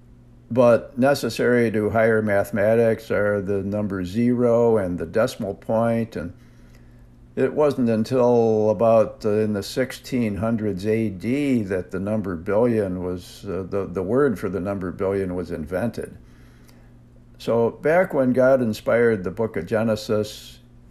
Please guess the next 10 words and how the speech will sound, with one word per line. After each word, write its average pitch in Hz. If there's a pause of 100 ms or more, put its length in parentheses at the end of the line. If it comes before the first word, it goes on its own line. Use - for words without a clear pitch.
he 127
had 117
no 113
way 104
to 87
convey 85 (1900)
to 120
humanity, 98
to -
Moses, 104